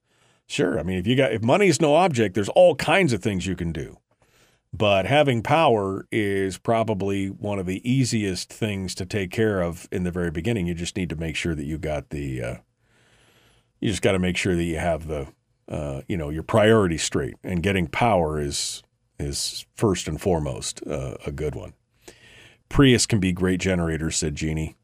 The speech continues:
Yeah, I mean, do those cars, I, I don't know. I mean, you tell me, do those cars, I don't have an electric car, do those cars have plug-ins? Like, uh, one ten plug-ins in them anywhere where you can run stuff out of their own battery? Do they have a built-in inverter?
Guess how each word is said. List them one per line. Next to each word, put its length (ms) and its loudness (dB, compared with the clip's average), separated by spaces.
Yeah, 200 6
I 40 6
mean, 160 2
do 120 4
those 200 4
cars, 400 2
I, 200 2
I 100 6
don't 180 8
know. 220 4
I 60 0
mean, 180 4
you 140 6
tell 240 6
me, 160 4
do 100 -2
those 220 6
cars, 340 6
I 60 4
don't 160 2
have 140 2
an 60 2
electric 340 -2
car, 200 2
do 200 0
those 240 4
cars 380 4
have 380 0
plug-ins? 640 2
Like, 320 0
uh, 200 -6
one 240 2
ten 240 4
plug-ins 440 4
in 120 6
them 140 4
anywhere 500 2
where 120 6
you 80 6
can 160 4
run 200 6
stuff 440 2
out 160 4
of 80 0
their 240 2
own 100 2
battery? 340 4
Do 80 0
they 120 2
have 140 2
a 60 0
built-in 440 2
inverter? 580 0